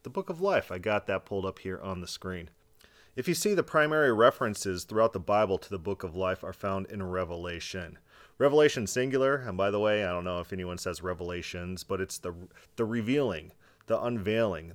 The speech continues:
the revelation, not revelations. But the Book of Life is also found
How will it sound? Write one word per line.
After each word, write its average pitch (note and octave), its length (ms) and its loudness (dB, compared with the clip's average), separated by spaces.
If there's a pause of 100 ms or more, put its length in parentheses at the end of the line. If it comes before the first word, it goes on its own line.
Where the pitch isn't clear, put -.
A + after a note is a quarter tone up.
the F#2+ 80 -4
revelation, F#2+ 960 0 (460)
not F#2+ 220 -2
revelations. F2 1000 -4 (100)
But C#3 220 2
the C#3 260 10
Book D#3 240 2
of F3 140 4
Life C#3+ 260 6
is G#2 80 -2
also E3 300 2
found A2 420 0